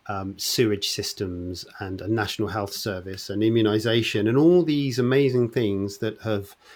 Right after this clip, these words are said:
led to the, the, the vast increase in life expectancy and also quality of life. Well,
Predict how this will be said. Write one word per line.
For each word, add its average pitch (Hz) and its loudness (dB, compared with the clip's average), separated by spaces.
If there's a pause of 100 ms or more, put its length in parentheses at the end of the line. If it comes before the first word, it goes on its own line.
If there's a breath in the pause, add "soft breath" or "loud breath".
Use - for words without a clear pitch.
(180 loud breath)
led 110 2
to 107 0 (400)
the, 107 -8 (100)
the, 110 -8 (360)
the 110 -6
vast 139 2
increase 110 0
in 104 0
life 101 -2
expectancy - -12
and 98 -4
also 101 -6
quality 95 -8
of 90 -8
life. 90 -6 (1040 soft breath)
Well, 190 6